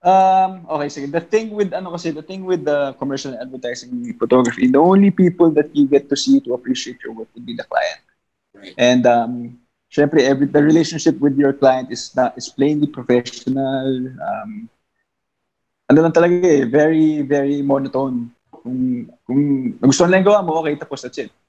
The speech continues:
Speaker 1: Wala nang follow-up. But with weddings kasi, uh, one thing about weddings, you get to interact not only with your couple, but also with their families, friends, relatives, on the day, on the day. And even, even as we progress towards the wedding day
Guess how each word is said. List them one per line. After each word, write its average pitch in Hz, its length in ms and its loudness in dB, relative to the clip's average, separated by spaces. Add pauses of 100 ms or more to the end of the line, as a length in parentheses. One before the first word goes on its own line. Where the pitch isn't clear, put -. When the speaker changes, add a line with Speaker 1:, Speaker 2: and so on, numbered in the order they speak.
(160)
Speaker 1:
Wala - 160 -12
nang - 80 -20
follow-up. 104 400 -12 (560)
But 147 240 0
with 160 80 2
weddings 170 400 2
kasi, 156 560 0 (220)
uh, 135 200 0
one 156 180 -6
thing 160 120 -14
about 151 220 -4
weddings, 143 360 -6
you 135 80 -12
get 135 180 -8
to 131 80 -12
interact 123 480 -8
not 131 220 -2
only 135 200 -6
with 123 160 -8
your 120 160 -10
couple, 120 300 -2
but 117 160 -4
also 110 280 -8
with 113 140 -10
their 95 100 -6
families, 120 640 -2
friends, 120 440 -2
relatives, 117 680 -6 (140)
on 139 160 6
the 147 80 4
day, 135 300 4
on 120 180 0
the 123 80 0
day. 120 220 -4 (300)
And 165 280 4
even, 190 400 4
even 175 440 2
as - 300 0
we 165 140 8
progress 147 520 2
towards 135 440 4
the 131 80 4
wedding 123 520 0
day 120 240 -4